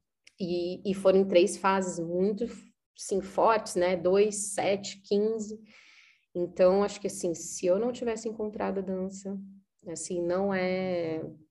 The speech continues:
<laughs> não é uma demagogia, assim, é, é realmente de verdade que eu falo isso. A dança me salvou e me recuperou aí de, de muitos possíveis,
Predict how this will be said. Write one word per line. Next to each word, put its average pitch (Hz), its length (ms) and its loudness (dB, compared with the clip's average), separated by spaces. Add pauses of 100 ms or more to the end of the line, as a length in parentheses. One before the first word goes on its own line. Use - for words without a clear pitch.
(120)
<laughs> 196 1000 -4
não 180 400 6
é 180 80 8
uma 175 160 6
demagogia, 175 840 2
assim, 156 360 -2
é, 156 400 -2
é - 20 -2
realmente 165 560 -4
de 165 120 -4
verdade 165 540 0
que 165 100 -2
eu 170 60 0
falo - 280 -6
isso. - 140 -6
A 151 40 0
dança 170 500 -2
me 190 260 2
salvou 196 800 0 (460)
e 190 100 -2
me 185 120 2
recuperou 208 1160 6 (340)
aí 175 460 -4
de, 180 420 -8 (120)
de 165 180 -10
muitos 226 520 0
possíveis, 247 840 0